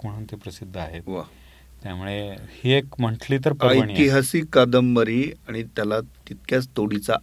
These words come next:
Speaker 2: आवाज.
Speaker 1: बरोबर.
Speaker 2: असं
Speaker 1: असा
Speaker 2: आपण
Speaker 1: तो
Speaker 2: म्हटलं तर,
Speaker 1: अभिनेता.
Speaker 2: अ, वावगं ठरणार नाही.
Speaker 1: अगदी.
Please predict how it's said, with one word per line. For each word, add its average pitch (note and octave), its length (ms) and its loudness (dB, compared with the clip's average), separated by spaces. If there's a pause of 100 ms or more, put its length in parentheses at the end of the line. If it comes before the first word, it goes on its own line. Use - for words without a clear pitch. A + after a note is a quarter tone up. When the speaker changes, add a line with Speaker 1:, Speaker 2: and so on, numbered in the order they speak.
Speaker 2:
आवाज. F#2+ 300 -2 (380)
Speaker 1:
बरोबर. E2+ 300 -6 (680)
Speaker 2:
असं F#2 180 -8
Speaker 1:
असा F#2+ 120 -2
Speaker 2:
आपण G#2 120 -2
Speaker 1:
तो G2+ 40 0
Speaker 2:
म्हटलं F#2+ 360 -4
तर, G2+ 60 -2
Speaker 1:
अभिनेता. F2+ 340 -6
Speaker 2:
अ, - 440 -16
वावगं A2+ 260 2
ठरणार F2+ 300 -4
नाही. D#2+ 200 -12 (140)
Speaker 1:
अगदी. E2+ 280 -12